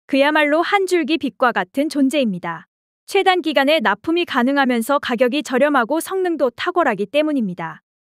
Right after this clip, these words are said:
최근 폴란드 언론은 에프 삼십오, 에프 삼십육을 운용하거나 운용할 계획이 있는 나라, 혹은 비무장 훈련기에 지나친 돈을 쓰고 싶어 하지 않는 나라가 에프에이 오십을 주목하고 있다고 유럽 현지 분위기를 전했습니다.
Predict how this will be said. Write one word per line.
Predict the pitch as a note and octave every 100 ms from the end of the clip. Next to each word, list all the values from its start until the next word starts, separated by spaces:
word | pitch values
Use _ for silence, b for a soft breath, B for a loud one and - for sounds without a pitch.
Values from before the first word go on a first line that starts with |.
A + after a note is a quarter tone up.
| _
최근 | - E4+ E4+ E4+
폴란드 | F#4+ F4+ D#4+ C#4+
언론은 | A3+ G3 G3+ A3+ G#3 - - _ -
에프 | A#3+ A#3+ F4+
삼십오, | F#4+ E4+ F4 D4+ D#4+
에프 | B3 - D#4+
삼십육을 | - E4+ D4+ D#4+
운용하거나 | B3+ B3+ D4+ D4 A#3+ G#3 B3 B3+
운용할 | A#3+ C4+ D#4+ E4+
계획이 | F4 C#4+ C4 B3+
있는 | B3 A3 B3
나라, | F#3+ F3+ D#3+ - _ _
혹은 | F4+ F4+ F4 D#4
비무장 | - B3+ C#4+ D#4+ D#4+
훈련기에 | F4+ E4+ D#4+ C4+ C#4 C#4+
지나친 | - B3+ B3 - D#4+
돈을 | C4+ B3 C4
쓰고 | - B3
싶어 | B3+ - -
하지 | D4 F4+ F4+
않는 | A3+ G#3 C#4
나라가 | C4 G#3 F3 F#3+ - _ _
에프에이 | A3+ A#3+ - F4+ E4+ E4
오십을 | D#4+ D4+ D4
주목하고 | D#4 C#4 C#4+ - C#4 B3+
있다고 | A3+ G#3 F#3+ D4 A3+
유럽 | B3+ E4 -
현지 | F#4+ F4+ F#4
분위기를 | F#4 C4 D4 A#3 G#3+
전했습니다. | C4 C#4 C4+ - F#3+ F3+ E3+